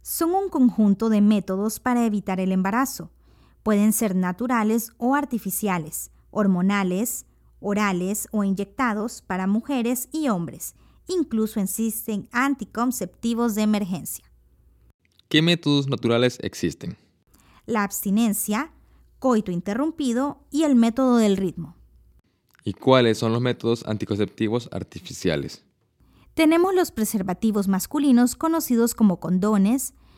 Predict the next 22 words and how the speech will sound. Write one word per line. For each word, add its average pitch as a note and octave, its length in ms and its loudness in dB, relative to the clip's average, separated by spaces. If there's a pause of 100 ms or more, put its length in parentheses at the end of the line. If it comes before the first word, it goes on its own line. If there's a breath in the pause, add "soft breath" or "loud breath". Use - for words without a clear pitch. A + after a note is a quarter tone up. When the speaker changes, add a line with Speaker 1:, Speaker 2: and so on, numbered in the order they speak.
(160 soft breath)
Speaker 1:
preservativos G#3 840 -2
femeninos C4 800 4
como A3 240 4
ser G#3 400 0
el A3 160 0
condón F#3 340 2
interno, A3+ 680 2 (280 soft breath)
diafragma A#3+ 840 0 (240 soft breath)
y D#4+ 120 4
dispositivo A#3 1000 0
intrauterino B3 1300 2
diu. F#3+ 400 -2 (720)
Speaker 2:
Me E2+ 240 -2
he - 20 0
dado A2 300 2
cuenta B2+ 480 0 (320 soft breath)
que A2+ 120 0
además A#2 420 2
existen C3+ 580 2
métodos B2 420 2
anticonceptivos A2+ 960 0
químicos. - 720 -2